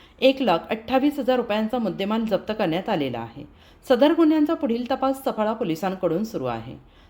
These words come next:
सफाळा पोलीस ठाण्याच्या वेळेवर आणि प्रभावी कारवाईमुळे परिसरात निर्माण झालेली भीती कमी झाली असून पोलिसांच्या या कामगिरीचं सर्वत्र कौतुक होत आहे.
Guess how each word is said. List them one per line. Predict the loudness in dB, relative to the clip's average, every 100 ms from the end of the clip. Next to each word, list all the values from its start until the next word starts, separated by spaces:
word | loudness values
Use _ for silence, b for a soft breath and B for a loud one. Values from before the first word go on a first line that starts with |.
| _ 2
सफाळा | 2 4 2
पोलीस | 2 0 0 -4
ठाण्याच्या | -2 -2 -2 -2
वेळेवर | -2 -2 -4 -6
आणि | -6 -2
प्रभावी | -2 0 -2 0
कारवाईमुळे | 0 2 0 0 -4 -8 -6
परिसरात | -2 -2 0 -2 0
निर्माण | 0 0 0
झालेली | 0 0 0 -4
भीती | -6 -8
कमी | -8 -4 -2
झाली | 0 2 2
असून | 2 0 -10 B B B B
पोलिसांच्या | 2 2 4 2 2 0
या | 0
कामगिरीचं | -2 -4 -4 -6 -8 -6 -8 -6
सर्वत्र | -6 -4 -6 -6
कौतुक | -4 -4 -4 -4
होत | -4
आहे. | -6 -10 -14 -18